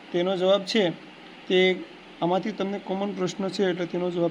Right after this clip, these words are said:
તેના પૂરા માર્ક તમને મળી શકે એમ છે, જવાબ નથી એટલે.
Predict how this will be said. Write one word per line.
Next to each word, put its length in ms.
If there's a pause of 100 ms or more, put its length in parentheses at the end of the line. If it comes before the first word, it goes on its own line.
તેના 140
પૂરા 280
માર્ક 240
તમને 180
મળી 220
શકે 300
એમ 100
છે, 160
જવાબ 280
નથી 280
એટલે. 240